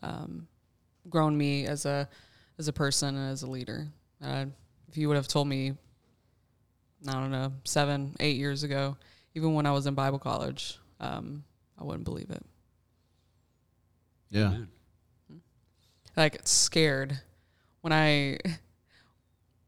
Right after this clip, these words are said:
Speaker 1: when we were in college, we went to, uh, s-, uh, worship school,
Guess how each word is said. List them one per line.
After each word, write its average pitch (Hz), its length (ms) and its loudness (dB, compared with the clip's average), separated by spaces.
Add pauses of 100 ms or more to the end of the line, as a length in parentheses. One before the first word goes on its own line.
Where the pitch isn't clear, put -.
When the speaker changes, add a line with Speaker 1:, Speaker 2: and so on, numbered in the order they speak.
(280)
Speaker 1:
when 156 200 0
we 147 80 2
were 143 100 0
in 139 80 -2
college, 143 400 2
we 147 120 0
went 139 200 0
to, 143 280 0
uh, 135 240 0 (1300)
s-, - 280 -2
uh, 147 280 6
worship 151 320 2
school, 131 340 -2